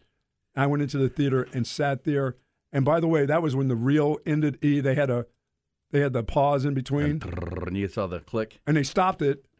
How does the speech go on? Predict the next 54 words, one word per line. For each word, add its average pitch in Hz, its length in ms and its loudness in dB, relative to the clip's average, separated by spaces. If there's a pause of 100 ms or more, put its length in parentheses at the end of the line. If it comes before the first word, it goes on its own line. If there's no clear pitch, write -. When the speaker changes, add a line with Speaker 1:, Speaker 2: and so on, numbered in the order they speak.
(160)
Speaker 1:
And 156 80 2
then 160 140 2
they, 147 200 0
they 143 180 0
had 160 100 2
about 135 220 -2
fifteen 156 320 0
minutes, 147 240 0
and 135 100 -2
they 135 80 0
put 135 220 -4
the 139 100 2
new 147 200 2
reel 147 320 2
on, 135 300 -2 (200)
and 135 100 2
it 123 80 2
went 143 220 0
for 147 80 0
another 139 280 0
two 139 280 0
hours. 127 340 -4
It 202 80 0
was, 156 240 -2 (260)
<laughs> - 220 -14
it 240 80 0
was. 226 220 2
I 185 80 4
was 220 160 0
horrified. 151 580 -2
There 196 80 -2
was 185 340 0
a, 156 40 -10
the 135 160 0
scene 190 280 0
with 147 120 0
the 123 80 0
Russians, 156 480 -2
the 127 100 0
Russian 147 340 0
Revolution, 151 640 0 (380)
where 143 140 0
they 131 120 2
just, 127 280 -4 (180)
uh, 131 140 0
the 117 100 0
horses 156 500 0
in 139 140 -2
the 123 80 2
snow 151 480 0 (400)
just 135 220 -2
mauled 143 380 2
the 123 60 0
people. 165 520 -2